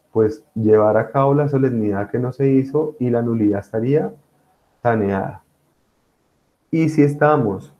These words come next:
ante una situación de objeto o causa ilícita, como estamos acá,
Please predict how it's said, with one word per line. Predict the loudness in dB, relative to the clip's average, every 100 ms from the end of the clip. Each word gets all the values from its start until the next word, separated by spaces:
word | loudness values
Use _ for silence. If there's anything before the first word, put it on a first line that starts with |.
| _ _ _
ante | -2 0 0
una | -2 -2 -4
situación | -4 -2 -4 -2 -4 -4 -6 -16 _ _ _ _ _ _ _ _ _ _
de | -2 2
objeto | 2 2 4 4 4 -6 -12 -18 _ _
o | -2 -2
causa | 2 0 0 -2
ilícita, | -2 0 -2 -2 -6 -8 -10 -10
como | -6 -4 -4
estamos | -6 -6 -6 -6
acá, | -6 -4 -4 -6